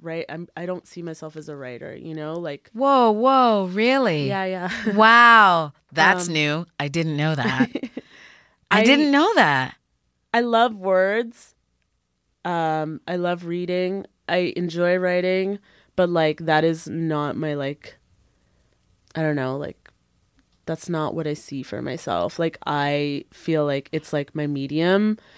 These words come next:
Speaker 1: but it's, like, I want to be able to, like, help other people, like, talk about these ideas in
Speaker 2: Mm-hmm.
Speaker 1: culture. And so, like, the thing that's giving me, like, the most joy right now, the thing that I love so much is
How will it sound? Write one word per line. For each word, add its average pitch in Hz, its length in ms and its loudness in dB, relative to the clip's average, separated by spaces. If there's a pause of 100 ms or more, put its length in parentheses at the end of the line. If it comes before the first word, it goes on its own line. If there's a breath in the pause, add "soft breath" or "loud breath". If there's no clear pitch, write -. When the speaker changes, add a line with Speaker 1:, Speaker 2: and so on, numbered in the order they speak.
(200 soft breath)
Speaker 1:
but 151 200 0
it's, - 200 -8
like, - 340 -10 (640)
I 151 140 -2
want 143 320 -6
to 165 120 -8
be 147 160 -4
able 135 160 -6
to, - 140 -12
like, 135 180 -8
help - 400 -10
other 135 260 -6
people, 170 680 -2 (380 soft breath)
like, 139 400 -8 (1800)
talk - 280 -6
about 139 340 -4
these 143 380 -8
ideas 135 840 -6
in 156 80 -2
Speaker 2:
Mm-hmm. 151 240 0
Speaker 1:
culture. 139 380 -2
And 147 220 -4
so, 147 200 -2
like, 135 220 -4
the 156 100 -4
thing 151 260 -4
that's 143 180 -6
giving 151 280 -8
me, 139 120 -6
like, 131 240 -10
the 143 400 -4
most 147 420 -2
joy 165 280 2
right 170 240 2
now, 175 380 0
the 156 180 -8
thing 151 200 -8
that 143 100 -4
I 139 100 -4
love 135 400 -6
so 147 240 -8
much 135 460 -6
is 143 280 -6